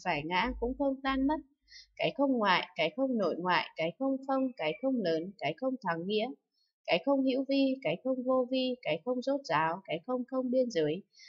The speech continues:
cái không tản mạn, cái không không đổi khác, cái không bản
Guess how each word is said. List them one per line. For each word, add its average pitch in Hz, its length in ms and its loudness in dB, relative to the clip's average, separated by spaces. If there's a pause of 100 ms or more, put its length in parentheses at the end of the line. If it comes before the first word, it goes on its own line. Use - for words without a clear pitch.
(160)
cái 170 220 4
không 285 280 4
tản 160 300 4
mạn, 170 300 0
cái 165 240 0
không 269 160 0 (100)
không 277 200 0
đổi 170 180 2 (120)
khác, 262 200 2 (540)
cái 202 240 2
không 277 360 2
bản 156 240 2